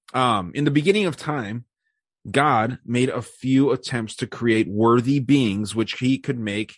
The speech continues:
sacrifices of, um, not to the gods, but to the sun. So the sun is a different entity than gods, right? Now, this is kinda where Lucifer may come in or some, something like that, right? Lucifer is obviously a more Christian idea.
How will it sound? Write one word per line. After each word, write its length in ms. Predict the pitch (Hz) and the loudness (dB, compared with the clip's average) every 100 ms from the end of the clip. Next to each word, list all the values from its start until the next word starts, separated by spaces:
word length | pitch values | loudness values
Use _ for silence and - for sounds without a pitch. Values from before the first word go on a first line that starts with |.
| _ | _
sacrifices 840 | - 170 214 165 - 82 80 80 | -6 -2 0 -2 -4 -6 -8 -10
of, 300 | 82 80 113 - _ _ _ _ _ | -6 -6 -6 -12 _ _ _ _ _
um, 500 | 127 127 117 104 98 _ | 0 2 2 0 -6 _
not 340 | 131 151 226 - _ | -2 0 0 -2 _
to 200 | - 247 | 0 2
the 140 | 254 180 | 2 2
gods, 340 | 117 107 120 | 2 2 0
but 160 | 120 131 | -4 -6
to 80 | 127 | -6
the 100 | 110 | -6
sun. 520 | - 190 156 76 78 - | -4 0 0 -2 -12 -18
So 460 | - - 135 120 110 | -2 2 2 0 -6
the 140 | 113 | -10
sun 340 | - 196 226 | -6 -4 -2
is 100 | 175 | 0
a 60 | 120 | 0
different 380 | 110 160 147 92 | 0 -2 -4 -6
entity 380 | 117 101 120 110 | -10 -8 -6 -4
than 180 | 95 | -6
gods, 480 | 92 107 67 - - - | -6 -6 -8 -12 -14 -8
right? 260 | 101 104 - _ - | -4 -4 -6 _ -2
Now, 100 | 117 | 2
this 160 | 131 | 2
is 80 | 123 | 0
kinda 200 | - 131 | 0 0
where 120 | 117 | 2
Lucifer 420 | 113 113 - - 117 | 2 2 0 -2 0
may 260 | 104 104 | 0 -2
come 240 | - 110 107 | -4 -4 -4
in 120 | 98 | -4
or 160 | 92 101 | -6 -8
some, 440 | - 113 107 104 _ _ | -6 -6 -6 -8 _ _
something 480 | - - 160 143 151 | -8 -2 -2 -2 -4
like 320 | 113 113 110 | -2 -4 -4
that, 260 | - 85 - - | -8 -12 -14 -8
right? 260 | 101 107 | -6 -2
Lucifer 320 | 98 113 - | 0 -2 0
is 100 | 110 | 0
obviously 440 | 107 101 101 - 104 | 0 -2 -4 -4 -4
a 40 | |
more 180 | 101 92 | -4 -8
Christian 460 | - 120 113 - 123 | -6 -4 -4 -4 -2
idea. 440 | 123 127 127 185 | 0 2 0 0